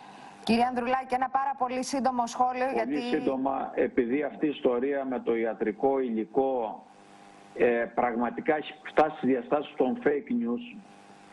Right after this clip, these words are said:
Speaker 2: Η Γερμανία όντως για μια εβδομάδα μπλόκαρε το υλικό, ήταν τέτοια ευρωπαϊκή κατακραυγή που το σταμάτησε απευθείας και μάλιστα μετά όχι μόνο έστειλε, έδωσε και θέσεις μεθ για Γαλλία και Ιταλία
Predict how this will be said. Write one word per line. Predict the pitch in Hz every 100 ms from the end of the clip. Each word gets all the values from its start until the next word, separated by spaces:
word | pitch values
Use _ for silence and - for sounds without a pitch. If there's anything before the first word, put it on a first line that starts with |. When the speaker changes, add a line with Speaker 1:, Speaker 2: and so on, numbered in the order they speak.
| -
Speaker 2:
Η | -
Γερμανία | 247 139 123 127 165 160
όντως | 165 160
για | 135
μια | 143 156
εβδομάδα | 139 143 147 143
μπλόκαρε | 135 151 143 139
το | 123
υλικό, | 117 110 -
ήταν | 143 135
τέτοια | 143 151
ευρωπαϊκή | 131 131 120 113 135
κατακραυγή | 131 120 120 113 143
που | -
το | 143
σταμάτησε | - 127 147 131
απευθείας | 120 117 151
και | - 135
μάλιστα | 143 - 131
μετά | 156
όχι | - 151
μόνο | 143 131
έστειλε, | 123 - 127 147 151
έδωσε | 147 -
και | 127
θέσεις | 123 147 - 127
μεθ | 143 - -
για | 120 127 123
Γαλλία | 135 143 151 143
και | 131
Ιταλία | 101 120 135 147